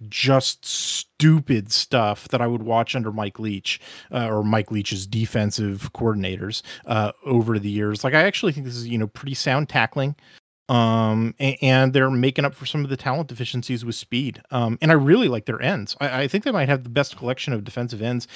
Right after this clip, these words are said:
of any of the four down fronts in the Pac-twelve. There are three of them, so that's not saying much, but, like,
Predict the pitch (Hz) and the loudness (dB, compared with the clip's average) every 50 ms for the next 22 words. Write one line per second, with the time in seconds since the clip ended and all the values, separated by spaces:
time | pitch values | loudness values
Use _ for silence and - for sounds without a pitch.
0 | - - - 139 110 123 123 131 127 117 113 104 - 123 117 113 113 107 107 - | -12 -6 -2 2 4 4 4 6 4 2 0 0 -2 0 0 0 0 -2 -2 -2
1 | 127 120 117 - 117 113 - 127 110 - - - 147 127 110 101 - - - 117 | -2 -2 -2 -4 -8 -6 -6 -6 -6 -6 -4 0 0 0 0 -2 -4 -10 -10 -8
2 | 113 113 110 117 110 110 104 - - - 135 135 135 120 107 104 98 110 110 107 | -6 -6 -6 -6 -8 -8 -8 -10 -10 -8 -6 -2 -2 -2 -2 -2 -4 -6 -6 -4
3 | 120 - - 120 123 120 - - 120 107 - - 143 123 113 113 117 - - - | -4 -4 -2 -2 -2 -2 -2 -2 -4 -2 0 2 2 2 2 2 0 -2 0 0
4 | - 170 170 165 165 170 160 | 2 2 4 2 2 2 0